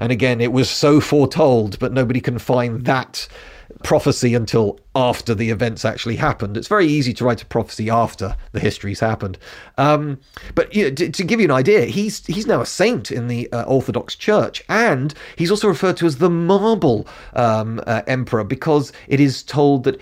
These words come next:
he didn't die during the siege. He was turned into a statue. And when the, the, when Constantinople next needs him, he will,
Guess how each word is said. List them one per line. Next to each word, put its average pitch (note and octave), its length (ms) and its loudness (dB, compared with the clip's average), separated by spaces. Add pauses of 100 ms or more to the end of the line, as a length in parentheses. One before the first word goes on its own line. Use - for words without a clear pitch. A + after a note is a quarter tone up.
he - 160 -6
didn't E3 380 -4
die F#3 400 2
during G#2 340 -2
the G2+ 80 -6
siege. F2 420 -10 (200)
He A2+ 120 -6
was G#2+ 200 -4
turned A#2 680 -4 (100)
into A2+ 360 -4
a G#2 40 -2
statue. - 640 -10 (380)
And A#2+ 240 -2
when C#3+ 440 -2 (260)
the, B2 300 2
the, A#2 500 -2
when A#2 240 -2
Constantinople D3 960 0
next C3 320 -2
needs D#3 420 -2
him, A2 180 -2
he A#2+ 200 -4
will, A#2 340 -2